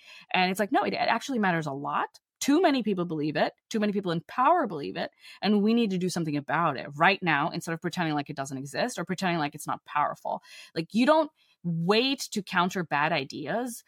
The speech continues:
when they're so big and prevalent that they're going to destabilize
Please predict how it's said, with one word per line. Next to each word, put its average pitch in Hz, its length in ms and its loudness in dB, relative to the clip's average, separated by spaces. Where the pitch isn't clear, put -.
when 190 180 0
they're 185 140 0
so 208 420 4
big 180 380 2
and 160 120 -2
prevalent 190 760 -2
that 180 260 4
they're 185 200 2
going 175 240 0
to 165 80 -10
destabilize 151 1040 0